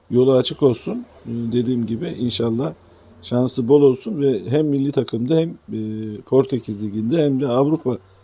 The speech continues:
kupalarında, e, ö-, e, başarıyla, e, anılsın. Yani işte Şampiyonlar Ligi'nde golü var falan. Boşuna almadılar. E, dediğim gibi emekli olmak üzere olan Angel Di Maria'nın yerine alındı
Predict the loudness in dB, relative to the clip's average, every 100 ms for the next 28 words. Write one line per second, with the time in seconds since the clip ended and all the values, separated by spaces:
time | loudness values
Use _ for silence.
0 | _ _ -10 -2 2 2 0 -2 -4 -6
1 | -12 _ _ _ _ _ -6 2 4 4
2 | 2 0 0 -2 2 2 6 6 6 4
3 | 0 -2 -10 -8 -8 -8 0 0 2 -6
4 | -8 -4 -4 -4 -10 -18 -20 -20 -20 -20
5 | -12 -8 -4 -2 -2 -2 -2 -2 -2 -2
6 | -2 0 2 2 0 -4 -4 -4 -6 _
7 | _ _ _ _ _ 2 4 4 6 6
8 | 4 0 -2 -4 -6 _ _ _ _ _
9 | _ _ -6 -2 -2 -2 -4 -4 -2 -2
10 | 0 -2 -2 -4 0 2 2 0 4 4
11 | 4 0 0 0 2 0 -2 -2 0 2
12 | 0 2 2 4 4 2 0 0 0 -2
13 | -2 -4 -4 -6 -6